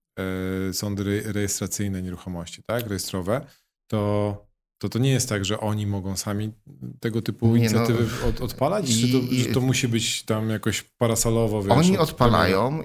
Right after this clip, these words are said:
Speaker 2: i, e, część tych inicjatyw zakończyła się sukcesem. Na przykład mamy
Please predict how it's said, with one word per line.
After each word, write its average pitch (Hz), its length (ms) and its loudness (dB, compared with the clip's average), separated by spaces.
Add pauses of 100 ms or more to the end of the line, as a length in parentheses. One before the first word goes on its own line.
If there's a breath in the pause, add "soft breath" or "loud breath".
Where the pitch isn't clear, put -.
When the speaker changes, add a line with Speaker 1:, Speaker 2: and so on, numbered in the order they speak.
Speaker 2:
i, 127 380 2
e, 117 100 2
część 139 640 2
tych 131 180 -2
inicjatyw 123 760 0
zakończyła 110 560 0
się 101 140 -4
sukcesem. 110 720 0
Na 117 100 4
przykład 123 420 -2
mamy 113 300 0